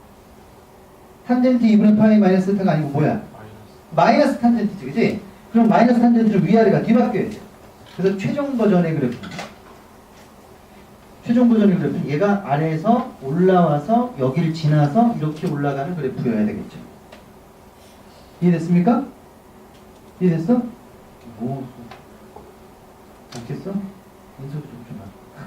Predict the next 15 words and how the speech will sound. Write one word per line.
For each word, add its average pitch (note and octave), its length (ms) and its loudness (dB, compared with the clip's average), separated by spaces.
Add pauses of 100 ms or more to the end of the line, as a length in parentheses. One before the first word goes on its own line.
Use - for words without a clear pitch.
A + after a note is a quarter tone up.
(440)
<laughs> - 3250 -12
눈이 F3 140 -4 (340)
돌아왔어. - 640 0 (580)
어? A3+ 220 -4 (1200)
쟤도 F#3 180 -4
좋아, C3+ 200 -4
좀. A#2 560 -8 (800)
아, - 40 -20 (100)
나도 G#2+ 140 -12 (360)
그 G#2+ 160 -12 (220)
잠깨는 D#3 500 -8
껌 G3 160 -8
좀 - 160 -10
갖고 - 200 -14
다녀야지. A2+ 220 -10